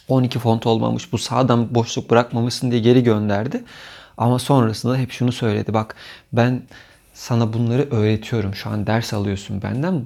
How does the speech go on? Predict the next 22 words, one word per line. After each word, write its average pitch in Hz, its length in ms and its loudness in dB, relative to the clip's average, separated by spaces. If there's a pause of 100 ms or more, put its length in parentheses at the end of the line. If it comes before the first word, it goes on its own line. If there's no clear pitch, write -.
Bu, 120 80 2 (160)
bunları 120 400 0
yapma. 113 480 -2 (340)
Çünkü 104 300 -6
başkaları 117 480 2
için 113 240 -4
bunlar 113 240 0
önemli 113 360 2
olabilir. 113 500 2 (440)
Bunları 123 420 6
bil." 123 200 10 (220)
e, 98 380 -6 (140)
dedi 104 200 2
her 101 240 -4
zaman. 117 400 -2 (1120)
Her 208 260 4
neyse 165 460 4
Necip 147 300 4
Hoca 143 300 4
dedi 131 220 4
ki, 160 220 2
"Hocam 120 380 2